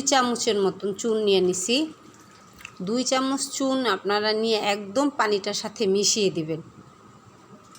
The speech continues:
আপনারা কিন্তু চুনটা ভালো করে পানির সাথে মিক্স করবেন যাতে চুনটা আস্ত না থাকে।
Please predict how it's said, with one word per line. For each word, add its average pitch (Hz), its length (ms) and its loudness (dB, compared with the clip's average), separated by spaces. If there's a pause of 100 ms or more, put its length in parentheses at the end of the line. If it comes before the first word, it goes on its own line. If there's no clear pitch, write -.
(3500)
আপনারা 240 400 -2
কিন্তু 262 200 -4 (180)
চুনটা 277 460 2 (400)
ভালো 196 360 2 (140)
করে 240 180 2 (100)
পানির 220 260 0
সাথে 233 160 -6 (120)
মিক্স 214 260 -2
করবেন 185 320 2
যাতে 180 200 -4 (140)
চুনটা 226 320 -2 (240)
আস্ত - 260 -4 (160)
না 165 80 2 (120)
থাকে। 160 240 -6